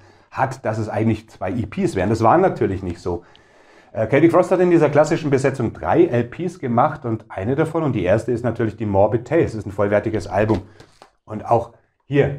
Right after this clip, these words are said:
diese ikonischen Bilder hinten drauf in der klassischen Besetzung mit Tom Warrior, Martin Ain und eben nicht, also der, der Mark Saint Reed war hier noch nicht da bra-, drauf, da war noch der Session-Drummer, der Steve Priestley drauf.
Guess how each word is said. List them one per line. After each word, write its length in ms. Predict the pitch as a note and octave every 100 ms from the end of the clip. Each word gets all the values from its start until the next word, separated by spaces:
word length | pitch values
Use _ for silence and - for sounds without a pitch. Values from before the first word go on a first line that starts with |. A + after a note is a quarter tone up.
| -
diese 260 | A#2 G#2+ -
ikonischen 720 | B2+ - D3 E3+ C3+ C3 B2
Bilder 300 | C#3 F3+ C#3+
hinten 320 | C#3 C3 B2+
drauf 360 | G#2+ B2 B2+
in 300 | D#3+ F3+ G#3+
der 140 | F#3 D3+
klassischen 560 | C#3 C#3 C#3+ D#3 C#3+
Besetzung 640 | B2+ A2+ C3+ C3 D#3 C#3 C#3+ - _
mit 240 | B2+ C3 -
Tom 220 | B2 A#2
Warrior, 300 | A2 C3 C3
Martin 300 | A2+ A2+ A#2+
Ain 180 | A2 C#3+
und 200 | C3 D#3
eben 260 | D#3+ C#3
nicht, 320 | C#3+ E3 - - _
also 340 | A#2 A#2+ A#2+ - - _ - - _ _ _ _ _ _ _ _ _
der, 240 | B2+ A#2+ A#2+
der 220 | B2+ B2
Mark 300 | A#2 A2 -
Saint 300 | - C#3+ G#2+
Reed 200 | C#3 E3+
war 120 | C3+
hier 120 | C3+
noch 100 | C#3
nicht 160 | C3 -
da 60 | A2+
bra-, 320 | F2+ G2+ G2
drauf, 280 | F#2+ D3 E3
da 100 | C3+
war 80 |
noch 100 | B2+
der 100 | C3
Session-Drummer, 680 | A2+ B2+ B2+ C#3+ C3 A#2+ B2
der 120 | A#2 A2
Steve 300 | - A2+ -
Priestley 500 | - D#3 - F#2 F2
drauf. 440 | - E2+ C#3+